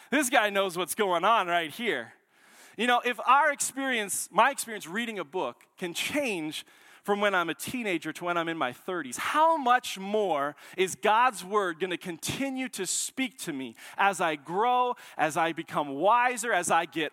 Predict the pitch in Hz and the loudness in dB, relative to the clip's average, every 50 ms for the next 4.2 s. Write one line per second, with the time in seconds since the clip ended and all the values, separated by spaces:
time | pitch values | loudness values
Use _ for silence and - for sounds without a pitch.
0 | _ - 208 214 233 262 269 277 208 240 240 247 247 240 - - - _ _ _ | _ -2 0 0 0 0 -2 -2 -2 -2 -2 -2 -2 -4 -10 -20 -20 _ _ _
1 | _ _ _ _ _ - - 185 233 214 160 180 180 180 196 240 277 285 262 196 | _ _ _ _ _ -8 -4 -2 -2 -2 -2 -6 -8 -6 -2 0 0 0 0 -2
2 | 165 - 180 180 170 170 180 - - 165 160 139 - - 190 190 185 190 196 196 | -4 -2 -2 -2 -2 -2 -4 -6 -6 -4 -4 -4 -2 -2 0 0 0 -2 -4 -8
3 | 180 - _ - - - - - 160 156 175 180 156 143 143 135 127 113 - 117 | -12 -14 _ -20 -18 -14 -8 -4 0 2 2 2 0 -2 -8 -8 -8 -10 -10 -10
4 | 101 98 95 - | -10 -10 -12 -18